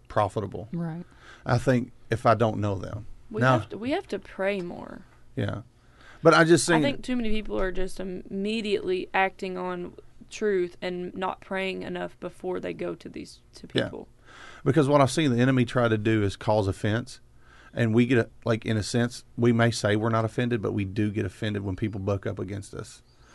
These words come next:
Speaker 1: when we, when they don't agree with us. And it's kinda like we speak out sometimes in flesh, I feel like sometimes. And, um, I just feel like sometimes there is a, what, there is a time to,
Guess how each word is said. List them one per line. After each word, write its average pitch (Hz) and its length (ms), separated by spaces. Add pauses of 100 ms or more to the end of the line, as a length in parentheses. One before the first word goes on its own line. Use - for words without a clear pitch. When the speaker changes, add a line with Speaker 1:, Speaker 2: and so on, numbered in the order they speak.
(120)
Speaker 1:
when 113 180
we, 110 100
when 110 280
they 104 120
don't 101 180
agree 101 260
with 101 140
us. 107 260 (520)
And 110 220
it's 104 160
kinda 117 260
like 107 240
we 101 180
speak 110 360
out - 160
sometimes 98 400
in 101 80
flesh, - 480 (140)
I 107 80
feel - 240
like - 140
sometimes. - 480 (580)
And, 107 640
um, 104 500 (640)
I 110 80
just 107 240
feel 120 340
like 101 380 (1200)
sometimes 120 680
there 113 200
is 113 240
a, 123 60
what, 117 320
there 117 180
is 117 180
a 131 60
time 120 420
to, 110 220